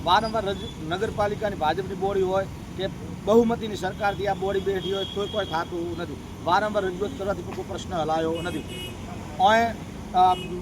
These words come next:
પહેલા કોંગ્રેસની બોડી હતી, એણે પણ કોઈ કર્યું નથી. આની આ પરિસ્થિતિ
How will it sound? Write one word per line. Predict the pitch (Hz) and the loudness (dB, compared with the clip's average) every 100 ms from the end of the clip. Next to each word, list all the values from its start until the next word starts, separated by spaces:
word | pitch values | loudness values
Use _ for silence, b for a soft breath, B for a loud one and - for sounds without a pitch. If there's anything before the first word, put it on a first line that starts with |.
| - | -6
પહેલા | 196 214 226 | 2 4 4
કોંગ્રેસની | 220 214 226 233 233 | 4 2 2 0 0
બોડી | 214 202 190 | 2 2 2
હતી, | 175 | 0
એણે | 190 214 233 | 0 2 2
પણ | 233 | 0
કોઈ | 233 226 | -2 -2
કર્યું | 208 214 | 0 0
નથી. | 202 196 - - | 0 -2 -6 0
આની | 196 247 269 | 2 4 2
આ | |
પરિસ્થિતિ | 254 226 233 - 240 254 | 0 0 -2 -4 -6 -6